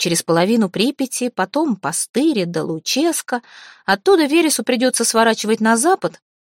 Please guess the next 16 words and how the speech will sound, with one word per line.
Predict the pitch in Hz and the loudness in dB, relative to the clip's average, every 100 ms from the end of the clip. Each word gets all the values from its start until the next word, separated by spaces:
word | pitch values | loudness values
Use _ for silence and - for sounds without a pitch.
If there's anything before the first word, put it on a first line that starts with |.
| _ _ | _ _
а | 170 190 302 | 0 0 2
Амунду | 349 320 254 240 | -2 -2 0 0
идти | 196 - 285 | -2 -4 -2
дальше | 185 226 247 - | 0 -2 -4 -2
на | 220 254 | 0 0
юг. | 202 165 - _ _ _ _ _ _ _ - | 0 -4 -8 _ _ _ _ _ _ _ -4
Да | 175 | 0
везде | 175 170 185 247 | 2 0 0 -2
вверх | 277 185 202 - | 0 0 0 0
по | 233 | -4
течению, | - 269 - 175 175 165 156 170 | -2 -4 -2 0 -2 -6 -8 -10
это | - 180 | -6 -2
дороги | 175 170 254 277 | 0 2 2 2
дней | 226 196 202 | 0 0 2
на | 233 254 | 2 0
двадцать. | 226 233 - - - - | -2 -4 -4 -12 -14 -20